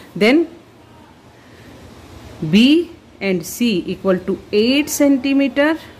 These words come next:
B and C equal to eight centimeter,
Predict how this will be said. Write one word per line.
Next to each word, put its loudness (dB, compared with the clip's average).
B 2
and 0
C -2
equal -4
to -8
eight -2
centimeter, 2